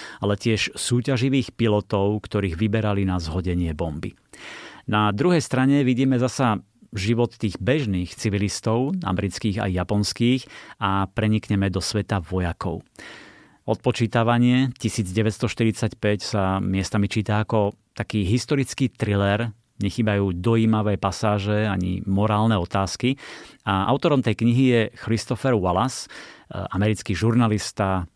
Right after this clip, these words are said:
bývalý korešpondent Bieleho domu a moderátor prestížnych televíznych kanálov. Má skvelý štýl písania, taký jednoduchý, priamy,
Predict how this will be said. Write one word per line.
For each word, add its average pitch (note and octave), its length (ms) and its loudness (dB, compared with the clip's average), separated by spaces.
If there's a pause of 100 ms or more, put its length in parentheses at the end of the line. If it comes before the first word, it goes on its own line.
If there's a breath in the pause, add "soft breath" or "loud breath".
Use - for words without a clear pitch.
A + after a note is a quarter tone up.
bývalý G2 400 0
korešpondent G2+ 720 0
Bieleho G#2+ 400 0
domu G#2 400 2
a F#2+ 80 0
moderátor G2 720 0
prestížnych G#2+ 640 -2
televíznych G#2 480 0
kanálov. G2+ 640 2 (240 loud breath)
Má G#2+ 160 2
skvelý B2 640 0
štýl A#2+ 320 -2
písania, G#2 720 0
taký F#2+ 560 -4
jednoduchý, G2+ 1120 0
priamy, G#2+ 720 2